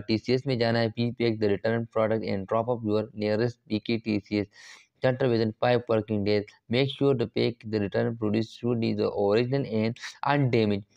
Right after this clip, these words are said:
यहाँ पर आपका जो पैकेज है वो un-, डैमेज नहीं होना चाहिए ना, उसका डब्बा जो है ना, आपने उसको भी, अ, डैमेज नहीं करना है, आपने बिल्कुल पैक कर देना है, सही तरीके से पैक कर देना है। "Make sure to pack the return product securely the original।" ओरिजिनल होना चाहिए ना,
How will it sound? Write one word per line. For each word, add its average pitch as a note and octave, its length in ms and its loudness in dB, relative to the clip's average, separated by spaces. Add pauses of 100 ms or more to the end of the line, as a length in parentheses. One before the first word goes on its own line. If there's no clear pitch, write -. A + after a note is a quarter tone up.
(300)
यहाँ E3 300 4
पर F#3+ 100 2
आपका D3+ 340 2
जो B2+ 200 2
पैकेज C3 460 0
है C3 80 4
वो A#2 280 2
un-, B2+ 180 0 (120)
डैमेज C3 460 2
नहीं G#2+ 220 0
होना G2+ 200 0
चाहिए G2+ 340 -2
ना, B2+ 140 -2
उसका C#3 400 0 (260)
डब्बा B2 640 2
जो G#2+ 120 2
है A2+ 120 2
ना, C3 100 2
आपने A#2 260 0
उसको A#2+ 280 0
भी, B2 240 0 (320)
अ, G#2+ 460 4
डैमेज A2+ 380 2
नहीं A2+ 160 0
करना G2 300 -4
है, G2 220 -2 (280)
आपने A#2+ 260 2
बिल्कुल B2+ 220 2
पैक B2 280 0
कर C#3+ 100 2
देना B2+ 220 0
है, B2 80 2
सही A#2+ 180 0
तरीके A#2 260 0
से A2+ 140 -2
पैक A2+ 280 -2
कर C3+ 140 2
देना A#2 200 2
है। A2+ 160 2 (300)
"Make D3 140 4
sure E3 220 2
to C3+ 120 0 (100)
pack C3 80 2
the B2+ 120 -2
return A#2+ 320 2
product A#2 340 0
securely A2+ 520 0
the - 140 0
original।" A#2 400 2
ओरिजिनल C3 500 4
होना A2+ 140 0
चाहिए B2+ 260 2
ना, C#3 160 -2